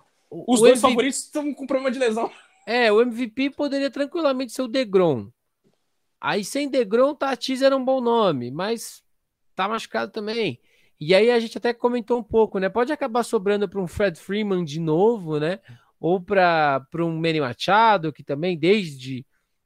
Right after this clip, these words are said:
Speaker 1: que San
Speaker 2: Talvez
Speaker 1: Diego
Speaker 2: até
Speaker 1: se
Speaker 2: o Max Muncy.
Speaker 1: É, Buster Posey, é... são nomes
Speaker 2: São vários.
Speaker 1: interessantes, né? Algum outro arremessador pode se destacar, né? A gente falou muito sobre os arremessadores do Milwaukee Brewers.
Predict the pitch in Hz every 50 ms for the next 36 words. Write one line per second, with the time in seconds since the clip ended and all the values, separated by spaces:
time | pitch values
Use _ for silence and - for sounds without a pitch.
0 | _ _ - - 156 - - 170 160 151 143 147 160 180 180 165 160 175 175 175
1 | 170 170 165 - - - 151 156 165 196 226 208 - - - 139 131 127 _ _
2 | _ _ _ _ _ _ - 156 170 165 156 143 151 202 208 - - 196 165 -
3 | - 196 208 220 220 208 196 165 156 190 196 196 180 - _ _ _ _ _ _
4 | _ - 147 147 147 143 143 139 139 135 135 135 131 127 123 120 117 139 _ _
5 | _ _ _ _ _ _ _ _ _ _ _ _ _ _ _ _ - - - -
6 | 165 170 170 175 175 180 185 165 143 208 202 233 262 214 156 143 - - - 180
7 | 185 202 202 - - 160 180 190 - _ _ _ - 139 151 165 185 233 226 214
8 | 208 208 208 196 185 190 196 190 170 - 175 160 160 180 170 151 - 175 175 170
9 | 147 156 165 151 131 - _ _ _ _ - - 160 151 135 - - 165 151 -
10 | - 180 202 196 185 175 147 156 160 - - 180 170 170 165 180 190 - - 185
11 | 165 165 170 160 165 170 165 - - 165 156 160 160 156 139 151 156 156 156 151
12 | 156 151 139 _ - 131 135 156 196 226 226 214 208 196 190 175 - -